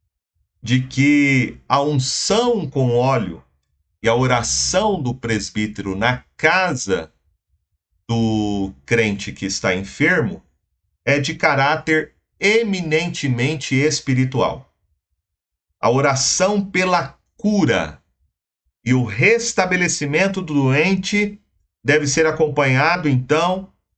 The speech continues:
pela unção com óleo em nome do Senhor. Tiago aqui está provavelmente se inspirando no que fizeram os apóstolos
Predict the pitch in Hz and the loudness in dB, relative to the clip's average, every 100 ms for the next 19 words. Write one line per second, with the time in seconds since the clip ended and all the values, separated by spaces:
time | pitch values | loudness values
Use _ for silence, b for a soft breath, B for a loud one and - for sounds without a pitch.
0 | - 156 180 175 175 - 156 151 131 - | -2 0 2 0 -2 -4 -2 0 0 -2
1 | - 185 214 220 208 202 175 160 143 131 | -2 0 2 0 -2 -4 -4 -2 0 0
2 | 147 151 156 151 147 - - 139 135 113 | 2 0 -2 -4 -4 -8 -4 0 0 0
3 | 117 135 143 139 131 - 117 131 131 - | 0 0 -2 -2 -2 -4 -2 -2 -2 -4
4 | 127 101 80 - - _ _ _ _ _ | -4 -4 -8 -12 -16 _ _ _ _ _
5 | _ _ _ - 143 143 131 143 151 - | _ _ _ 0 2 2 0 2 0 2
6 | 147 143 151 147 139 131 160 165 190 190 | 0 2 0 2 2 2 0 -2 -6 -6
7 | - _ _ _ _ _ - - - 135 | -14 _ _ _ _ _ -20 -8 0 2
8 | 131 - 120 110 139 180 180 202 196 - | 0 0 0 2 2 0 0 0 -2 -10
9 | _ _ _ _ - 117 120 131 123 117 | _ _ _ _ -6 -4 2 2 4 2
10 | 98 90 - 131 113 110 147 175 165 139 | -2 -4 0 0 2 2 4 4 2 2
11 | 123 120 110 - 143 165 160 - 165 165 | 2 0 -2 0 0 0 -4 -6 -6 -4
12 | 165 - - | -6 -10 -14